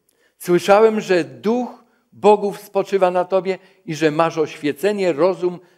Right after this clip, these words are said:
nadzwyczajną mądrość. Otóż przyprowadzono przede mnie mędrców, wróżbitów, aby mi odczytali to pismo, wyłożyli mi jego znaczenie,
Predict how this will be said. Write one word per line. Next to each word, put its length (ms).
nadzwyczajną 840
mądrość. 640
Otóż 320
przyprowadzono 760
przede 280
mnie 180
mędrców, 640
wróżbitów, 680
aby 220
mi 140
odczytali 520
to 120
pismo, 500
wyłożyli 540
mi 160
jego 260
znaczenie, 540